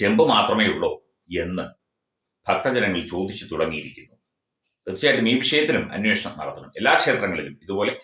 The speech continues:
സ്വത്തുവകകളും സ്വർണവും വെള്ളിയും ഒക്കെയുള്ള ക്ഷേത്രങ്ങളിൽ കൃത്യമായ കണക്കെടുപ്പ് നടത്തണം. അത് എപ്പോൾ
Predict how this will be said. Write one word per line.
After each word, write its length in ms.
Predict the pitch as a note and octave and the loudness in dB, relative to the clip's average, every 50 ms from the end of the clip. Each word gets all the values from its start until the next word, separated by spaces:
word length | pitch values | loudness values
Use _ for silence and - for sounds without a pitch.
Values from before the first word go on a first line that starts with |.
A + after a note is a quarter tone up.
| - - _ _ - | -20 -20 _ _ -4
സ്വത്തുവകകളും 600 | - - - - A2+ A2+ A2+ A2 A2+ A2+ A#2 A#2 A2+ | -4 -2 0 2 2 2 4 4 4 4 2 2 2
സ്വർണവും 360 | - G2+ F#2+ G2 G#2 A2 A#2+ B2 A#2 | 2 2 2 2 2 0 2 2 2
വെള്ളിയും 280 | G2+ G2+ A2+ B2 A2+ G#2 | 2 2 2 2 2 2
ഒക്കെയുള്ള 320 | G#2 - C3 A#2+ G#2+ G2+ G2 - | 0 0 0 -2 0 0 0 -2
ക്ഷേത്രങ്ങളിൽ 480 | - G#2 G2 F#2+ G2 G2 G2 F#2+ F#2 F2+ - - | 0 -2 -2 0 0 -2 -2 0 -2 -2 -4 -8
കൃത്യമായ 360 | - - - A#2+ A2 G2 F#2 F2+ F2+ | -10 -4 -2 0 2 2 2 0 0
കണക്കെടുപ്പ് 440 | F#2 F#2 F#2+ - - - - - - F#2+ F#2 | 0 0 0 0 0 0 0 0 -2 -2 -2
നടത്തണം. 320 | E2 F2+ - A2+ C3 A3 A3 - _ _ _ _ _ _ _ - F#2+ | -2 -2 -2 -2 -2 -2 -4 -6 _ _ _ _ _ _ _ -4 0
അത് 120 | G2+ F#2+ F2 E2 - - - G2+ | 2 4 4 2 0 -2 -2 -4
എപ്പോൾ 240 | G2+ - - B2 A2+ | -2 2 4 4 4